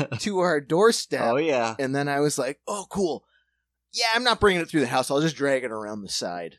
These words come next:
Speaker 2: <sighs> Drag it around, and it was just one of those things. It was, Ash was like, "Okay, you gotta work later." And I was like, "Yeah, I'm just gonna, I'm gonna knock this thing out
Speaker 1: Oh,
Speaker 2: before work."
Speaker 1: boy.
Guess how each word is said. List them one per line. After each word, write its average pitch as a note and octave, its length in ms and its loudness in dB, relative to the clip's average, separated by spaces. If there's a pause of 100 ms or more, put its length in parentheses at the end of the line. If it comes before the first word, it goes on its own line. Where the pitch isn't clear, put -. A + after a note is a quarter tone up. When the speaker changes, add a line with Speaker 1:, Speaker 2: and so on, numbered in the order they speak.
Speaker 2:
<sighs> - 1160 -20
Drag F3 400 2
it F3 80 2
around, D3+ 460 0
and C#3 120 -2
it C#3+ 80 -2
was D3 160 -4
just D#3+ 240 -4
one D#3+ 140 -2
of D3 100 -6
those C#3 260 0
things. C3+ 480 -4
It A2+ 200 -2
was, - 440 -8
Ash B2 320 -4
was C#3 140 -10
like, A#2+ 260 -6
"Okay, B3 380 0
you G#3+ 320 -12
gotta F#3+ 180 0
work F#3 300 -2
later." E3 400 -4
And C#3+ 100 -6
I C#3 40 -6
was C#3+ 100 -10
like, C#3+ 140 -8 (120)
"Yeah, E4 100 -4
I'm C4+ 120 -6
just - 160 -12
gonna, C3 220 -8 (520)
I'm C4+ 120 -4
gonna D3 100 -2
knock C#3 380 -2
this C3 280 -6
thing B2 300 -6
out B2 300 -2
Speaker 1:
Oh, G2+ 240 -6
Speaker 2:
before B2 320 -8
work." C#3+ 380 2
Speaker 1:
boy. G2 300 -6